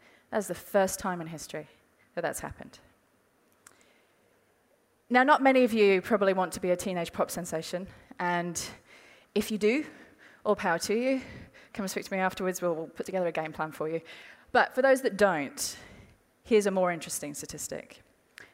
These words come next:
Ninety-six percent. Ninety-six percent of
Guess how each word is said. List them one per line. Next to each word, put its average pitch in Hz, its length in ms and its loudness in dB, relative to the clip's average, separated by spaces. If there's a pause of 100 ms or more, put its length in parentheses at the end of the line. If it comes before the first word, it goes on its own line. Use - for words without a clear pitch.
Ninety-six 208 420 -2
percent. 156 300 -2 (1800)
Ninety-six 247 640 0
percent 202 340 0
of 180 100 -2